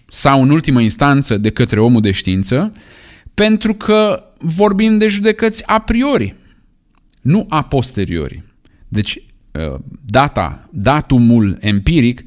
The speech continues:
nu are neapărat o, uh, contribuție la a le, um, formula sau a le justifica sau a le explica existența. Deci, judecățile sintetice a priori, dacă există, cad în afara, atât în afara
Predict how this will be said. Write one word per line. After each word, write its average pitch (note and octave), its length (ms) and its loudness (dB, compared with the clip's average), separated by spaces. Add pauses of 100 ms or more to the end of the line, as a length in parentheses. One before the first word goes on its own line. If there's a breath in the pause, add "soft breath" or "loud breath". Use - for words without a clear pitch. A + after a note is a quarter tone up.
(120)
nu C3+ 320 2
are A2+ 220 0
neapărat G2 680 -4
o, G2 100 -8
uh, - 1600 -8
contribuție A#2+ 760 0
la A2 220 -4
a G#2+ 220 -4
le, G#2+ 240 -4 (500 loud breath)
um, F#2 640 -4
formula A2+ 760 0
sau E2 260 -6
a D#2+ 40 -2
le E2 120 -4
justifica F#2 720 -4
sau F#2 260 -4
a F2+ 40 -2
le F#2 80 -2
explica G2 580 -4
existența. C3 720 -2 (360 loud breath)
Deci, D#3+ 420 -2
judecățile C#3 880 0
sintetice A2+ 720 -2
a G#2 120 -2
priori, G2 440 -4
dacă A#2 380 -4
există, F2+ 460 -4
cad E3+ 600 -4
în C#3 140 0
afara, A#2 400 -2
atât D#3 360 -2
în C#4+ 100 2
afara C#3 720 0